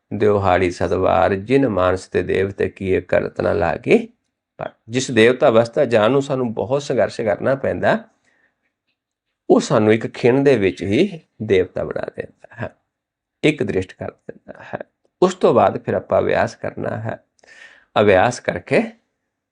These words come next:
ਫਿਰ ਨਾਮ ਦੀ ਪ੍ਰਾਪਤੀ ਹੁੰਦੀ ਹੈ, ਫਿਰ ਪ੍ਰਕਾਸ਼ ਪ੍ਰਗਟ ਹੁੰਦਾ ਹੈ, ਫਿਰ ਪ੍ਰਕਾਸ਼ ਨੂੰ ਤਿਆ ਕੇ ਮੁੱਖ ਪ੍ਰਕਾਸ਼ ਹੁੰਦਾ ਹੈ, ਉਜਲ ਹੁੰਦਾ ਹੈ। ਫਿਰ ਸਾਡਾ ਭਰਮ ਖਤਮ ਹੋ ਜਾਂਦਾ ਹੈ, ਫਿਰ ਅਸੀਂ ਜੀਵਨ ਮੁਕਤ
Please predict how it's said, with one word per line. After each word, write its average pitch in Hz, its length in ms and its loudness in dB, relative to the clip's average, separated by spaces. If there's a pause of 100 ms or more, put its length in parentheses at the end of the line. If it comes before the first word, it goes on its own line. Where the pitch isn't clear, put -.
(140)
ਫਿਰ 110 160 0
ਨਾਮ 98 320 0
ਦੀ 113 120 -2
ਪ੍ਰਾਪਤੀ 110 520 -4
ਹੁੰਦੀ 104 400 -6
ਹੈ, 104 200 -6
ਫਿਰ 92 260 -4
ਪ੍ਰਕਾਸ਼ - 520 -2
ਪ੍ਰਗਟ - 380 -4
ਹੁੰਦਾ 101 340 -8
ਹੈ, 107 340 -8
ਫਿਰ 98 180 0
ਪ੍ਰਕਾਸ਼ 101 600 -2
ਨੂੰ 101 140 0
ਤਿਆ 92 260 2
ਕੇ 196 300 0 (540)
ਮੁੱਖ 107 240 -4
ਪ੍ਰਕਾਸ਼ 104 520 -2
ਹੁੰਦਾ 98 300 -4
ਹੈ, 101 140 -4
ਉਜਲ 104 400 -4
ਹੁੰਦਾ 101 360 -10 (140)
ਹੈ। - 60 -8 (1040)
ਫਿਰ 127 140 2
ਸਾਡਾ 87 560 -2 (340)
ਭਰਮ 87 260 0
ਖਤਮ 117 360 -8
ਹੋ 104 140 -6
ਜਾਂਦਾ 92 420 -6
ਹੈ, 98 240 -12
ਫਿਰ 101 180 -2
ਅਸੀਂ 139 340 -2 (540)
ਜੀਵਨ 104 400 -2
ਮੁਕਤ 90 380 -4